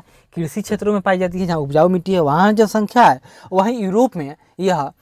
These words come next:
जनसंख्या औद्योगिक विकास का प्रतीक है, इसीलिए कोयला पट्टी में अत्यधिक जनसंख्या पाई जाती है, जहाँ आधुनिक उद्योगों तथा नगरों का विकास हुआ है। औद्योगिक क्रांति के पूर्व यूरोप में जीवन का मुख्य आधार कृषि थी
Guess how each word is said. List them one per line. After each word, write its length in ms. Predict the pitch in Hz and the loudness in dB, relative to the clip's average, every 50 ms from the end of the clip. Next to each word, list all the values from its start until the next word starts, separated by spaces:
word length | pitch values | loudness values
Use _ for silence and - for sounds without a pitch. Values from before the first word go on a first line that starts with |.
| _ - 147 | _ -16 -14
जनसंख्या 520 | 147 143 160 160 165 185 190 190 208 180 - | -8 -8 -8 -6 -6 -8 -8 -6 -6 -6 -6
औद्योगिक 720 | - - 156 165 156 139 160 156 151 160 208 254 - - | -6 -4 -4 -4 -2 -2 -4 -4 -4 -2 -4 -6 -6 -8
विकास 360 | 175 170 160 - 175 185 - - | -10 -10 -4 -2 -2 -2 -2 -2
का 80 | 214 | -4
प्रतीक 380 | 196 - 143 113 - 135 - _ | -4 -4 -10 -14 -14 -18 -20 _
है, 140 | - 131 - _ _ _ _ - | -20 -20 -20 _ _ _ _ -14
इसीलिए 380 | 131 - 220 196 170 131 147 - _ _ _ _ - | -8 -6 -6 -4 -4 -6 -8 -10 _ _ _ _ 4
कोयला 260 | 214 214 226 269 262 | 6 8 8 8 6
पट्टी 280 | - 202 180 - 247 240 | 4 2 -2 0 0 0
में 140 | 214 170 151 | 0 0 -4
अत्यधिक 340 | - 135 - 156 170 190 170 | -8 -10 -10 -10 -10 -8 -10
जनसंख्या 480 | 160 147 - 143 131 127 - - 220 - _ _ _ _ _ - - | -12 -12 -10 -10 -12 -12 -8 -10 -10 -10 _ _ _ _ _ -2 -2
पाई 180 | 160 147 135 | 0 0 0
जाती 280 | 120 120 - _ - 117 | -6 -8 -18 _ -20 -20
है, 140 | 107 - _ _ _ _ _ _ _ _ _ _ _ _ _ _ _ _ _ _ - | -20 -20 _ _ _ _ _ _ _ _ _ _ _ _ _ _ _ _ _ _ -8
जहाँ 360 | 202 185 208 214 202 196 190 180 | 2 4 4 4 4 4 4 4
आधुनिक 380 | 180 175 190 196 240 247 - 269 | 4 4 2 0 0 0 -2 -6
उद्योगों 540 | 220 180 151 147 185 165 151 139 139 180 208 _ _ _ _ - | -6 -6 -2 0 0 0 0 -2 -6 -8 -10 _ _ _ _ 2
तथा 300 | 196 175 135 131 135 160 - _ _ _ - 170 | 2 2 2 0 -8 -10 -14 _ _ _ -6 -2
नगरों 420 | 180 185 180 165 170 202 240 233 | 0 2 2 2 4 4 4 4
का 180 | - 139 127 - _ _ - 165 | 4 0 -6 -6 _ _ -8 -6
विकास 360 | 180 190 - 202 190 - - | -4 0 0 0 0 0 -2
हुआ 160 | 208 202 190 | -2 -2 -2
है। 140 | 170 185 214 _ _ _ _ _ _ _ _ _ | -2 -4 -10 _ _ _ _ _ _ _ _ _
औद्योगिक 500 | - 156 165 160 147 175 180 196 247 247 | 0 0 0 2 4 2 4 4 2 2
क्रांति 320 | - 247 220 214 202 226 233 | 4 6 6 6 4 0 0
के 160 | - 262 233 | 2 2 2
पूर्व 480 | - _ - 226 240 220 170 127 135 160 _ - _ - | 2 _ 0 2 4 4 2 0 -4 -8 _ -20 _ -4
यूरोप 440 | 240 196 190 190 226 262 262 254 - | -2 0 2 4 4 4 4 2 -2
में 160 | 175 147 143 147 | -4 -4 -4 -6
जीवन 260 | 151 180 202 226 233 | -4 0 0 0 2
का 120 | 226 208 | 2 0
मुख्य 240 | 202 220 226 - 247 | 2 2 2 4 2
आधार 300 | 202 165 175 180 190 190 _ _ _ _ _ - | 2 4 2 -2 -2 -2 _ _ _ _ _ -4
कृषि 260 | - 196 - 254 190 | -4 -2 0 -2 -2
थी 200 | - - 120 | -2 -6 -14